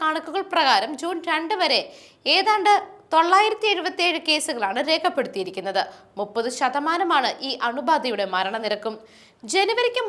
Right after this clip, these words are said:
മാർച്ചിനും ഇടയിൽ എഴുപത്തിയേഴ് പേരാണ് എസ് ടി എസ് എസിനെ തുടർന്ന് ജപ്പാനിൽ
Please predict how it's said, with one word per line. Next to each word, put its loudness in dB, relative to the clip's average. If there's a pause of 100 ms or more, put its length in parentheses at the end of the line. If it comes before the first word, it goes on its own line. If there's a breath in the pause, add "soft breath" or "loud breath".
മാർച്ചിനും 2
ഇടയിൽ 2 (140)
എഴുപത്തിയേഴ് 2
പേരാണ് 4 (240)
എസ് -4
ടി -2
എസ് -4
എസിനെ -2
തുടർന്ന് 0 (120)
ജപ്പാനിൽ -2